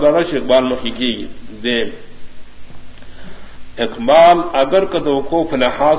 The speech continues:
سا رس دے، پا ذکر کی مخی کا، لل احتمام، لفارس، دا احتمام دا پارا،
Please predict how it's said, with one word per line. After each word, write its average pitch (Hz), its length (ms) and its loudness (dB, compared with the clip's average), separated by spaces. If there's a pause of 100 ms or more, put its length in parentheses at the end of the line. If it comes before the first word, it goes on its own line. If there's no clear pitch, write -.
سا 135 80 2
رس 123 340 0
دے، 131 220 2 (960)
پا 117 100 -6
ذکر 170 400 -2
کی 127 200 -4
مخی 131 340 -2
کا، 110 140 -6 (300)
لل 131 340 -2
احتمام، 101 640 -6 (400)
لفارس، 131 460 -2 (720)
دا 123 60 -2
احتمام 135 520 2
دا 123 140 -2
پارا، 101 280 0